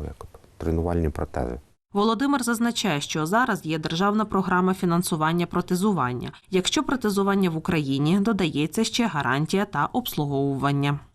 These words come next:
Speaker 1: Коли мене виписали з лікарні, мене перевели до госпіталю на, так сказати, реабілітацію.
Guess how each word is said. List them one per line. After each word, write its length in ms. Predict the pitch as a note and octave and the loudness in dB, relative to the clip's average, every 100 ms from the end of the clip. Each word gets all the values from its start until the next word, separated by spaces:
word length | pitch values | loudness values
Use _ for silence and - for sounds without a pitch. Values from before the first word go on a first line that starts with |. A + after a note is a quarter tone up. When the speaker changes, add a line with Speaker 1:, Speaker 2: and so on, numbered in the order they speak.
| _ - | _ -6
Speaker 1:
Коли 200 | F2 F2+ | -2 0
мене 180 | E2+ | 0
виписали 600 | E2 F2+ D2+ - D2+ D#2 D2+ D2 - _ _ - - - - | 0 -2 -4 -4 -2 0 -2 -8 -18 _ _ -20 -20 -20 -8
з 420 | E2 D2+ E2 E2+ B1+ - - _ _ - _ _ - _ - - _ _ - | -6 -2 -2 -2 -4 -10 -20 _ _ -20 _ _ -20 _ -20 -20 _ _ -6
лікарні, 600 | D#2 - B2 D#3+ C3 G2+ F#2+ - _ - - - - | -4 -2 -2 -2 -6 -8 -12 -20 _ -20 -20 -20 -6
мене 140 | E2+ | -4
перевели 520 | D2+ D#2+ F2 E2+ D#2+ D2 | -2 -2 -2 0 0 0
до 180 | D#2+ | -2
госпіталю 680 | F2 D#3 - - - G2 F#2+ G2 - - - - - - _ _ - | -2 -2 -6 -14 -8 -6 -6 -10 -20 -20 -20 -20 -20 -20 _ _ -6
на, 280 | F2+ F2+ F2 | -2 0 -2
так 200 | - - | -4 -10
сказати, 300 | - D#2+ D2+ | -6 -4 -2
реабілітацію. 720 | D#2 D2+ D#2+ D2+ C#2 C2+ C#2+ | -2 0 0 -2 -4 -4 -6